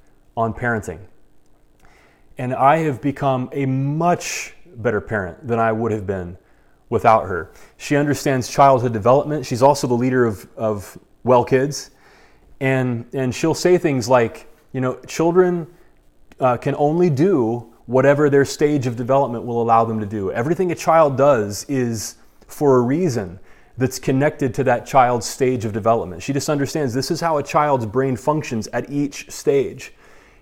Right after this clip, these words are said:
And, and this is how we parent them, and that parenting style changes according to whatever stage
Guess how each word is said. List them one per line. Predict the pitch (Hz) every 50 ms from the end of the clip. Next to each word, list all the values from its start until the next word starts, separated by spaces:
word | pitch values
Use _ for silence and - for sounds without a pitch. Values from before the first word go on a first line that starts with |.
| _ -
And, | - 135 135 131 127 123 123 123 -
and | 135 123 123 117 113 110
this | 120 127 - -
is | 156 -
how | 131 143 139 127
we | 120 123 135 135
parent | 135 - - 175 196 202 156 -
them, | - - 95 202
and | 107 120 123
that | 127 123 -
parenting | - 156 156 160 151 147 151 143
style | - - 139 135 147 139
changes | 139 139 - 170 185 214 208 123 113 92 87 107 - - - - - - - - - -
according | - 123 - - 165 170 175 160 143 135
to | 117 - 139 131 127
whatever | 120 120 131 135 135 131 139 127
stage | - - - 156 139 131 120 117 117 107 -